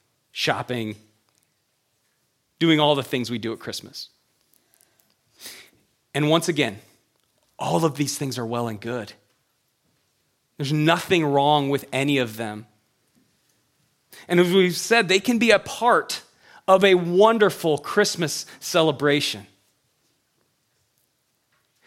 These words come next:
But if we don't take time throughout the Christmas season to quiet our minds,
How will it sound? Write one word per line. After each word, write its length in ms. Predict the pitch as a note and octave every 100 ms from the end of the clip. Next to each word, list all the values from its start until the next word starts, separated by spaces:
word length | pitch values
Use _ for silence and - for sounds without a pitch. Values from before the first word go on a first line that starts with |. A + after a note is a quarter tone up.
| - _ _ _ _ _ _
But 120 | -
if 120 | D3+ D#3+
we 100 | G3
don't 200 | G3+ E3
take 260 | F3 D#3
time 500 | - D3 C#3 B2 A#2 - _ _ _ _ _ _ _ _ _ _
throughout 340 | - F3 E3+ F3
the 80 |
Christmas 400 | F3+ F#3+ - F3
season 340 | - D3 A#2+ A2+
to 60 | A2
quiet 600 | - - C3+ D3+ F3+ -
our 220 | C#3 C#3
minds, 580 | C3 B2 A#2+ B2+ -